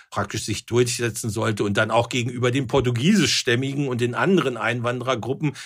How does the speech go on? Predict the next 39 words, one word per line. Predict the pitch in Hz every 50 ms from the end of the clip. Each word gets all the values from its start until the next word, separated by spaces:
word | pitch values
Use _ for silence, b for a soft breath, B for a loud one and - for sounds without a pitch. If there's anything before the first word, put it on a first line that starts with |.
| B B
das | 107 98 -
waren | 120 120 120
ja | 123
nicht | 127 135 117 -
nur | 151 139 131 120
Portugiesen | - 135 131 120 127 120 117 120 143 147 135 143 135
und | 113 117 113 98
Deutsche, | 117 110 117 147 151 - 151
sondern | 127 131 123 120 113
es | 101
waren | - 117 120
auch | 113 110 -
viele | - 147 127 131
Italiener, | 131 117 143 143 147 135 139 147 147 147 143 139 135
es | 123 -
waren | 123 120 120 117
Spanier, | - - - 135 123 127 131 135 135 127 123 123 B B B B B B
Menschen | B 123 123 120 - 131
aus | 113 -
aller | 131 120 120 117
Herren | 113 117 123 131 123
Länder, | 127 147 196 240 196 123 117
die | 113 117 120 110
dort | 110 110 110 120 120 - 104
siedelten. | 104 98 110 135 156 156 180 175 165 165 170 147 151 160 156 B B B B B
Und | 135 123 113
denen | 127 131 143 151 147 131
wollte | 131 135 139 131 135
man | 131 127 120 120 110
zeigen, | - - 113 110 117 127 123 135 127 117
was | 117 120 120 -
eben | - 113 113 113 113 117 113 113 101
den | 113 110 107 104
Mehrwert | 107 117 120 123 120 110 117 117 117 107 -
des | 117 101 - -
Deutschen | - 95 101 110 104 - - 110 101
da | 98 98 98
auch | 98 - 98 95 - -
ausmachte. | 92 92 95 - 95 85 82 - - - - -